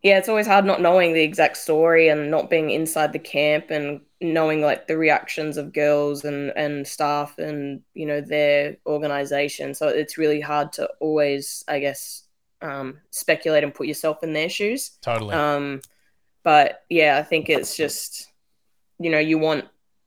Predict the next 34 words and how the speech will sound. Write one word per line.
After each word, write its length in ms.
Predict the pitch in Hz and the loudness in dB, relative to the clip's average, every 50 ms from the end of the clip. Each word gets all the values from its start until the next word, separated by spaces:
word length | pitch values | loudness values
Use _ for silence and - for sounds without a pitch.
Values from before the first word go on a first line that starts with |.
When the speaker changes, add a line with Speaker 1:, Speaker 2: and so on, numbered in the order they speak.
| _ _ _ - | _ _ _ -4
Speaker 1:
obviously, 680 | - 156 147 147 135 - - 165 156 147 147 143 - _ _ _ _ - | -4 -4 -2 -4 -8 -4 -2 0 0 0 0 -4 -8 _ _ _ _ 0
Basketball 400 | 147 139 143 - - - 147 143 | 0 0 0 -2 -4 -6 -6 -6
Australia 340 | 143 - - 147 143 143 | -6 -4 -2 -2 0 0
and 100 | 143 139 | -2 -2
the 120 | 127 - 151 | -4 -2 -2
Opals 360 | 147 147 - - 151 143 - | -2 -4 -4 -8 -10 -10 -10
to 100 | - - | -10 -8
recover. 540 | 139 139 - - 143 139 135 127 113 127 151 - _ - | -8 -6 -4 -2 -4 -2 0 -2 -2 -4 -6 -12 _ -10
Um, 260 | - 143 139 139 139 | -8 -6 -6 -4 -4
you 80 | 143 139 | -4 -4
know, 140 | 139 135 135 | -4 -4 -2
they've 220 | - 147 139 - | -2 -2 -2 -2
been 160 | 147 139 139 | -2 -6 -6
such 200 | - - 139 - | -6 -8 -8 -8
a 40 | 139 | -6
dominant 400 | 143 143 139 139 139 135 120 - | -6 -4 -4 -4 -4 -6 -8 -8
team, 380 | - - 139 139 139 131 135 135 _ _ _ _ _ _ _ _ _ _ - | -8 -8 -6 -6 -6 -8 -8 -10 _ _ _ _ _ _ _ _ _ _ -6
um, 380 | 160 151 147 143 143 139 131 - - | -4 -2 -2 -2 -4 -6 -8 -4 -2
in 380 | 160 156 151 147 143 143 147 _ - | 0 0 0 -2 -4 -8 -10 _ -2
basketball 600 | 147 143 143 - - - 151 143 135 135 139 139 | -2 -2 -2 -2 -8 -10 -6 -4 -4 -2 -2 -2
and, 340 | 135 131 131 131 139 143 - _ - | -4 -4 -6 -8 -10 -12 -16 _ -14
um, 260 | - 147 139 135 131 - | -10 -10 -8 -8 -8 -8
in 100 | - 151 | -8 -6
the 60 | 147 | -4
women's 640 | 139 143 143 147 143 139 135 135 135 - - - _ _ _ | -4 -4 -4 -4 -4 -4 -6 -6 -8 -10 -12 -14 _ _ _
kind 160 | - - 151 143 | -10 -8 -8 -8
of 60 | - | -8
sporting 400 | - - 160 156 160 165 160 151 | -6 -2 2 2 2 2 2 0
arena 360 | 147 147 147 143 143 143 135 | 0 0 0 0 0 -2 -6
for, 260 | 139 - - 143 135 - _ - | -8 -8 -8 -8 -8 -8 _ -14
for 80 | - 143 | -14 -14
so 320 | - - - 143 135 139 | -12 -6 -4 -2 -2 -2
long. 400 | 131 135 131 135 131 127 131 147 _ _ _ _ _ _ _ - | -2 -2 -4 -6 -6 -8 -10 -12 _ _ _ _ _ _ _ -10
Um, 360 | - 151 143 139 139 135 131 | -6 -4 -4 -2 -4 -4 -6